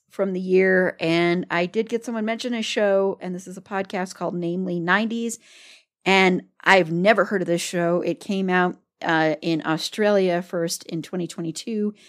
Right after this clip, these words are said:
and then it came out last month here, and it's called, uh, C-, Colin from Accounts. Haven't heard of this show, but this was their fa-, I don't know if anyone has heard of this show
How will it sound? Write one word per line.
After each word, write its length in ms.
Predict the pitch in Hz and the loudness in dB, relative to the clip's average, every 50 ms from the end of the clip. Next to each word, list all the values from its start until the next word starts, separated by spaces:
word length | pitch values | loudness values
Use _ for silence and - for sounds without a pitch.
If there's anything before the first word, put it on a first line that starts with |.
| - - _ _ _ _ _ _ - | -20 -20 _ _ _ _ _ _ 0
and 240 | 175 170 175 175 | 0 0 2 2
then 320 | 180 175 180 175 180 185 - - | 2 2 4 2 2 0 -2 -4
it 160 | 175 175 - | -6 -8 -8
came 220 | - - 180 175 175 | -6 -6 -2 0 0
out 140 | 165 - | 0 2
last 240 | 160 165 160 - - | 2 0 0 0 -4
month 180 | 170 156 147 - | -8 -8 -8 -8
here, 180 | - 220 196 | -6 -4 -2
and 100 | 185 180 | -2 -2
it's 100 | 170 - | -4 -6
called, 440 | - - - 165 160 160 180 - _ _ - | -10 -10 -6 -4 -4 -4 -6 -10 _ _ -8
uh, 200 | 160 151 147 143 - | -6 -6 -6 -6 -8
C-, 80 | - - - _ _ _ _ _ _ _ _ | -14 -20 -20 _ _ _ _ _ _ _ _
Colin 540 | - - - 185 214 220 233 233 233 233 226 | -20 -4 2 2 4 4 2 0 -4 -4 -6
from 220 | - - 202 190 | -4 -4 -4 -4
Accounts. 640 | - - - - - 160 156 147 - - - - - - - - _ _ _ | -4 -6 -12 -14 -12 -12 -12 -12 -8 -6 -6 -6 -6 -8 -14 -20 _ _ _
Haven't 280 | _ 277 349 - - 214 | _ 4 4 4 2 -2
heard 180 | - 214 202 | -4 -4 -2
of 60 | 185 170 | -2 -4
this 140 | 151 156 | -6 -6
show, 400 | - - - 156 160 170 180 185 _ _ _ _ _ _ _ _ - | -8 -10 -10 -6 -6 -6 -6 -8 _ _ _ _ _ _ _ _ -4
but 320 | 175 180 175 165 - - | 0 2 2 2 2 4
this 240 | 214 196 196 - - | 6 6 6 4 2
was 140 | 202 190 - | 0 0 2
their 160 | 202 190 180 | 2 2 2
fa-, 200 | - 190 - 175 | 0 0 2 2
I 40 | 180 | 2
don't 100 | 185 185 | 2 0
know 60 | 175 | -2
if 100 | 165 - - | -4 -6 -6
anyone 320 | 208 220 214 190 180 175 | -6 -6 -4 -4 -4 -6
has 120 | 165 165 - | -6 -6 -6
heard 140 | 185 170 | -8 -8
of 60 | 160 160 | -6 -6
this 160 | 156 165 170 | -8 -10 -10
show 340 | - - 151 151 165 175 | -12 -14 -10 -8 -8 -10